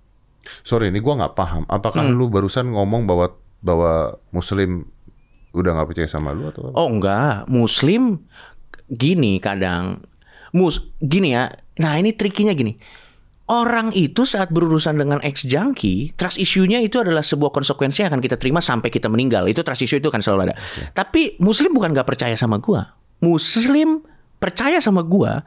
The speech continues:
Speaker 2: tapi ada exit plan-nya banyak gitu, ngerti nggak
Speaker 1: Oh,
Speaker 2: maksud
Speaker 1: iya,
Speaker 2: gua?
Speaker 1: iya.
Speaker 2: Nah, tapi kan bekerja <clears throat> dengan mindset seperti itu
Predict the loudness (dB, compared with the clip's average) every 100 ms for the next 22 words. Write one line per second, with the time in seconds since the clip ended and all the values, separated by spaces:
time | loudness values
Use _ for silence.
0 | -14 -20 -14 -6 0 2 2 0 -2 -2
1 | -2 2 2 4 2 2 0 0 0 2
2 | 0 0 0 2 2 2 2 2 2 0
3 | -4 -2 0 -2 -6 -10 -20 -8 -6 -2
4 | 0 4 2 4 2 4 2 2 2 2
5 | 2 0 0 -2 -2 -2 -4 -2 -2 2
6 | 0 -2 0 0